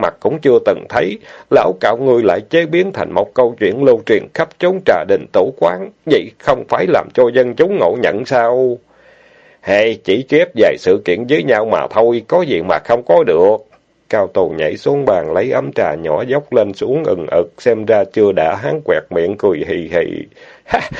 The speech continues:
ngày hôm trước không gặp, ngày mai chẳng sẽ gặp lại là gì, coi như dự báo mà thôi. Tìm một kết cục tốt nhất, Lâm huynh đệ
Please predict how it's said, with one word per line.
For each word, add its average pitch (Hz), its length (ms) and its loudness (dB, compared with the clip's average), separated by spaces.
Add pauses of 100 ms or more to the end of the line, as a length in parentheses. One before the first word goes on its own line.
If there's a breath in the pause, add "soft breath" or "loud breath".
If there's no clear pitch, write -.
(140 loud breath)
ngày - 280 0
hôm 123 240 2
trước 185 240 2
không 131 220 2
gặp, 98 140 4 (200)
ngày 123 280 4
mai 131 220 2
chẳng 127 180 2
sẽ 151 280 0
gặp 95 200 2
lại 98 200 4
là 90 240 4
gì, 90 280 0 (260 loud breath)
coi 151 200 4
như 139 300 2
dự 104 180 4
báo 170 320 0
mà 85 220 0
thôi. 135 320 0 (180)
Tìm 110 240 4
một 90 240 2
kết 98 220 2
cục - 280 0
tốt 185 220 2
nhất, 196 200 0 (260)
Lâm 143 280 2
huynh 143 200 2
đệ 90 160 4